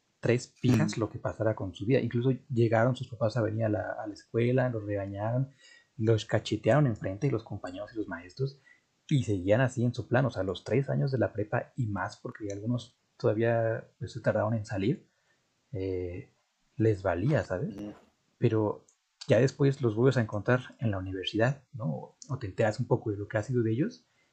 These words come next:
Speaker 1: y son personas totalmente diferentes, o sea, incluso hasta
Speaker 2: Ujú.
Speaker 1: más responsables que uno, ¿no? Es como de, "Ah, caray, este ya se la mega bañó", o sea,
Speaker 2: Ujú.
Speaker 1: es un ñoño por completo, no es como yo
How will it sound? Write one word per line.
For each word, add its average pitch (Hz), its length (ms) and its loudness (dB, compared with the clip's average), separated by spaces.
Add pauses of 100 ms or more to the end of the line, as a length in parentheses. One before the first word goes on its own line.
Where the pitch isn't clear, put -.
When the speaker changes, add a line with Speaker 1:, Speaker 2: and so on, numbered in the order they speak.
(100)
Speaker 1:
y 117 80 -2
son 117 200 0
personas 123 420 0
totalmente 110 580 0
diferentes, 101 420 -4
o 104 40 -2
sea, 95 120 -2
incluso - 260 -12
hasta 104 160 -6
Speaker 2:
Ujú. 101 40 -4
Speaker 1:
más 113 120 0
responsables 110 440 -2
que 135 120 2
uno, 123 140 4
¿no? 117 80 -6
Es 135 80 -6
como 101 140 -4
de, 85 60 -6
"Ah, - 160 -6
caray, 143 280 -2 (440)
este 127 340 0
ya 135 240 4
se 127 120 0
la 104 160 2
mega 101 280 0
bañó", 104 380 -2
o 143 60 -2
sea, 113 140 2
Speaker 2:
Ujú. 131 380 10
Speaker 1:
es - 220 -8 (300)
un 143 180 2
ñoño 139 300 2
por 107 120 -4
completo, 123 340 -4
no 107 120 -4
es - 240 -10 (140)
como 117 220 2
yo 117 240 0